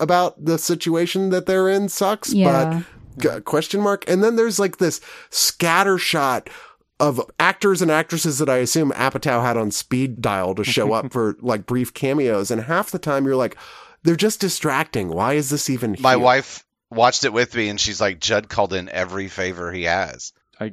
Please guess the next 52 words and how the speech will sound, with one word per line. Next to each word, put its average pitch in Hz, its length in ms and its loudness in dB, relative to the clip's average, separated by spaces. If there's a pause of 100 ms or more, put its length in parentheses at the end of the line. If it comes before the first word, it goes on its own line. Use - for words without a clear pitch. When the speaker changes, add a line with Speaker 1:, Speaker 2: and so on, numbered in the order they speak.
(120)
Speaker 3:
guess 107 240 -4
that 113 220 -6
the 110 60 -12
Gillen 117 420 -8
character 120 300 -8
is 113 260 -6
the, 135 220 -8
the 127 120 -10
main 127 240 -4
character 135 500 -8
solely 127 340 -4
because 113 380 -4
we 113 160 -10
spent 110 240 -10
more 110 140 -8
time 110 160 -8
in 95 60 -8
her 104 140 -6
vantage 110 360 -10
point 123 180 -6
than 113 100 -8
anybody 110 360 -6
else's. 131 440 -6 (380)
But 117 140 -8
this 151 180 -2
really 139 320 0
is 113 160 -2
an 113 60 -4
ensemble. 107 480 -6
And, 117 260 -4 (480)
I - 40 -4
mean, 127 80 2
like 127 120 -2
any 143 140 0
ensemble, 117 420 -2
some 113 240 -4
people 113 180 -6
are 107 80 0
just 101 140 -10
gonna, 98 220 -6 (160)
not 113 360 -2
gonna 101 200 -6
benefit 101 420 -4
from 92 140 -10
being 104 160 -8
here. 104 160 -4
I 117 80 -2
think 151 160 -2
this 139 120 -6
is 113 100 -8
Pedro 113 280 -2
Pascal's 104 560 -6